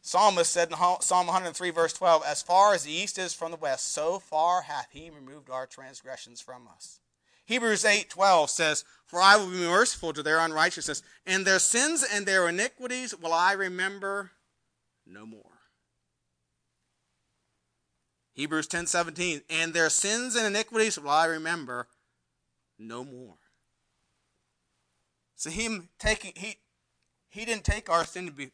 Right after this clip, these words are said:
and defile himself. He washed them. And when we come to the end of ourselves and exhaust our own resources to save ourselves, to redeem our souls from hell, when there's no one else to look to, when we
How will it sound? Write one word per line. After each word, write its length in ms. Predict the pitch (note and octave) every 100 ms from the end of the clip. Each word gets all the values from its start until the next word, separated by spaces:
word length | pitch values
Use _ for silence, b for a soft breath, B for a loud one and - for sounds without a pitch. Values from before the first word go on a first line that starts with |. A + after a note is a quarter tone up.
| C#3+
and 120 | C#3+
defile 360 | B2+ D3 D#3
himself. 560 | D3 D3 - E3 C#3+ A#2+
He 100 | D3+
washed 520 | C#3 C#3 D#3 - -
them. 120 | G#2 F2+ _ _ _ _ _ _ _ _ _ _
And 140 | D#3+ F3+
when 180 | A3+ A3 _ _ F3
we 140 | A#3+
come 260 | D4 B3+ C4+
to 80 | F#3+
the 100 | G3
end 160 | A3+
of 80 | A3
ourselves 880 | F#3+ F#3 E3+ F#3 F#3 C#3+ B2 B2+ - C#3
and 80 |
exhaust 600 | D3 C#3 C3+ D#3+ E3+ -
our 200 | D3+ C#3+
own 100 | D#3+
resources 600 | D3+ C#3 C#3+ D#3 - D#3 -
to 100 | C3+
save 320 | - C#3+ E3
ourselves, 760 | E3 D3+ D#3 D#3+ F#3 - - _ _ _ _ _ _ _ _
to 100 | -
redeem 340 | D3+ F3 G3 F#3+
our 180 | F3+
souls 420 | E3+ - E3+ F#3+ -
from 160 | C#3
hell, 380 | C3 C#3+ F3+ A3 _ b b b -
when 100 | D#3+
there's 180 | F#3+
no 140 | F#3 G#3+
one 160 | F#3+
else 240 | F#3 G3 -
to 100 | D#3+
look 200 | F3+ -
to, 360 | G3 G3 A3+ A3+ _ b b
when 140 | E3 F#3
we 180 | G#3